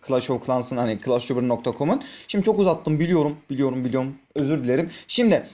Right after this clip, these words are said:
hızlı bir şekilde arkadaşlar şunları bir toparlayalım. Toparla, toparla. Dur bunu alamıyorum. Bundan al abi. Bunu da alamıyorum. Hii, abo.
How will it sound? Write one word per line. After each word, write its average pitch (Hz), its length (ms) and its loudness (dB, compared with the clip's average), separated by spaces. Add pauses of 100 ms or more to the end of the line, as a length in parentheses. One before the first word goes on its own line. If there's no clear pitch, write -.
(100)
hızlı 214 240 2
bir 214 80 4
şekilde 180 320 2
arkadaşlar 180 460 4
şunları 165 360 2
bir 160 60 0
toparlayalım. 165 560 2
Toparla, 151 420 2
toparla. 147 480 2 (200)
Dur 127 220 0
bunu 135 120 2
alamıyorum. 131 480 2
Bundan 139 240 0 (120)
al 143 140 4
abi. 127 220 4
Bunu 165 120 4
da 208 40 6
alamıyorum. 208 500 6 (120)
Hii, 131 540 2
abo. 160 920 4